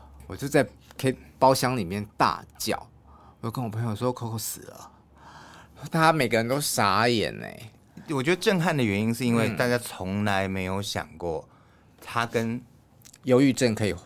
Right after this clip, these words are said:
Speaker 1: 有画上等号。
Speaker 2: 呃，还有做，还有他的死亡这件事情，
Speaker 1: 嗯。
Speaker 2: 因为现在还不能确定是不是
Speaker 1: 轻生。
Speaker 2: 轻生嘛，
Speaker 1: 嗯。
Speaker 2: 对不对？所以这啊，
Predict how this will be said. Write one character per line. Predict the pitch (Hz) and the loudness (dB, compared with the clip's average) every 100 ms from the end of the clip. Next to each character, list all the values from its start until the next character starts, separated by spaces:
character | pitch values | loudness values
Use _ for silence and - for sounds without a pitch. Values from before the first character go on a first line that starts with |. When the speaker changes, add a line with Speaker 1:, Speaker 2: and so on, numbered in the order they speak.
| - | -6
Speaker 1:
有 | 123 90 | -2 0
画 | 107 123 | 6 6
上 | 113 107 | 6 0
等 | 92 113 | 0 0
号。 | |
Speaker 2:
呃， | 104 | 2
还 | 117 | 2
有 | 131 | 2
做， | 104 151 - | 2 -4 -4
还 | - 107 104 | -8 -2 0
有 | 101 | 0
他 | 95 | -2
的 | 104 95 87 | -2 -2 -4
死 | - - - - 76 | -8 -12 -14 -14 -12
亡 | 80 - 58 - _ | -12 -12 -16 -20 _
这 | 101 | -14
件 | 95 87 | -10 -10
事 | 90 | -12
情， | 85 - | -12 -6
Speaker 1:
嗯。 | 160 | 0
Speaker 2:
因 | |
为 | 165 | 2
现 | 160 | 2
在 | 131 | 0
还 | 110 | -2
不 | 107 | -4
能 | 90 | -8
确 | 82 92 | -8 -8
定 | 87 85 | -8 -10
是 | - | -12
不 | 78 | -16
是 | 78 78 - - - - | -16 -18 -20 -20 -20 -12
Speaker 1:
轻 | - 101 | -6 -6
生。 | 95 - 98 | -4 -2 0
Speaker 2:
轻 | 87 | 0
生 | 90 | -4
嘛， | 82 78 - | -6 -8 -8
Speaker 1:
嗯。 | |
Speaker 2:
对 | - 104 | -4 -4
不 | 80 | -4
对？ | 73 113 - - | -10 -12 -20 -14
所 | - | -8
以 | 101 - | -6 -4
这 | 160 | -2
啊， | 139 131 | -2 -2